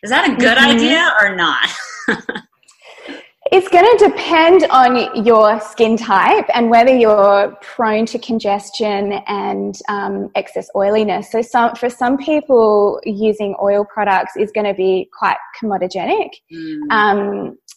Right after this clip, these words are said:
Speaker 2: uh, other people respond really well. So I think it's, it's, it can be a little bit of trial and error and working with, um, an esthetician or a dermal therapist to find what's really suitable for you, um,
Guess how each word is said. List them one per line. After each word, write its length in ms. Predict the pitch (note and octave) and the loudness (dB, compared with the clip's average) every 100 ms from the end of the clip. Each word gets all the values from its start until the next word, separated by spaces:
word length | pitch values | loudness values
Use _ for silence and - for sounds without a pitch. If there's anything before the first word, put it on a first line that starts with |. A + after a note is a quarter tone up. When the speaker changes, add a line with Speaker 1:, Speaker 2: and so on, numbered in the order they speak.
| _ _ - - - | _ _ -14 -10 -4
Speaker 2:
uh, 200 | A3 - | -4 0
other 240 | A3+ A3 | -2 -2
people 340 | A3 A3+ A3 A3 | -4 -4 -2 -2
respond 460 | G#3+ G#3+ G#3+ G#3 G3+ | -4 -6 -6 -6 -4
really 240 | G#3 G#3 | -4 -4
well. 440 | G3 G3 F#3 G3 - | -2 -2 -2 -4 -10
So 80 | A3 G#3 G3+ G3+ G3+ - - _ - | -6 -2 -2 -2 -8 -20 -20 _ -4
I 100 | D#4 | 2
think 220 | A#4+ A#4+ | 4 4
it's, 80 | - | 4
it's, 200 | D4 E4 | 2 0
it 180 | - - | -2 -2
can 200 | F#4+ F4+ | 2 4
be 120 | G4 | 4
a 60 | |
little 180 | F4 F4 | 4 4
bit 120 | D4+ | 4
of 80 | C4 | 4
trial 400 | - B3+ A#3+ A#3+ | 2 0 2 4
and 120 | B3 | 4
error 360 | G#3+ G#3+ A#3 A3 | 2 2 2 2
and 140 | G#3+ | 0
working 460 | G#3+ A3 A3+ C4 A#3+ | 2 0 0 -2 0
with, 420 | G#3+ G#3+ G#3 G#3 - - | 0 0 0 -2 -10 -2
um, 560 | A3 G#3 G3+ G3+ G3+ - _ _ - | 0 0 -2 -6 -8 -12 _ _ -4
an 140 | A3+ G#3+ | -2 -2
esthetician 600 | G#3 A3+ - G#3 A3+ G#3+ | -6 -8 -12 -12 -10 -8
or 100 | G3+ | -6
a 40 | |
dermal 320 | G3+ G3+ G3 | -4 -4 -6
therapist 720 | G3+ G3 G#3 - G3 G3 - _ _ _ _ - | -4 -4 -4 -2 -4 -4 -16 _ _ _ _ -6
to 100 | A#3+ | -6
find 460 | A#3+ G#3+ G#3 G3+ G#3 | -2 -2 -2 -4 -2
what's 300 | G#3 G3+ - | -2 -2 -4
really 200 | G3+ G3+ | -4 -4
suitable 380 | G3+ F#3+ F#3+ | -4 -6 -6
for 140 | F#3+ G#3 | -8 -6
you, 600 | G3 G3 F#3+ G#3+ E4 F#4 _ _ _ _ | -4 -4 -2 -2 -4 -6 _ _ _ _
um, 600 | A3 G#3 G3 G3+ G3+ G#3+ | -4 -2 -4 -6 -8 -12